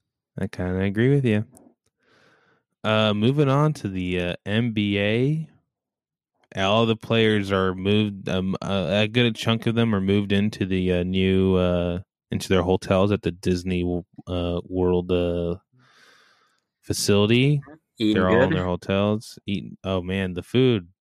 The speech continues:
Speaker 1: I mean, oh, did you hear? So here's the story. Here's, so the, the, the pictures of the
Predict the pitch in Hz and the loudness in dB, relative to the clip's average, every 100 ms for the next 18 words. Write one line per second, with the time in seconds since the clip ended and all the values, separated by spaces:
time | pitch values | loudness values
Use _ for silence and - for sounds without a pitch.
0 | _ _ _ _ _ _ _ _ 117 135 | _ _ _ _ _ _ _ _ 0 2
1 | 104 160 135 135 143 190 131 147 131 135 | 2 2 2 0 0 2 2 2 2 2
2 | 175 113 - 95 95 113 98 113 107 107 | -2 -6 -6 -4 -4 -4 -4 -2 0 -2
3 | - - - - _ - 113 107 95 - | -8 -20 -20 -20 _ -8 -6 -6 -8 -14
4 | 107 113 113 110 107 80 107 151 143 151 | -8 -2 0 0 -2 -6 -2 -2 2 0
5 | 131 127 117 110 104 101 95 | 2 0 0 0 0 0 -2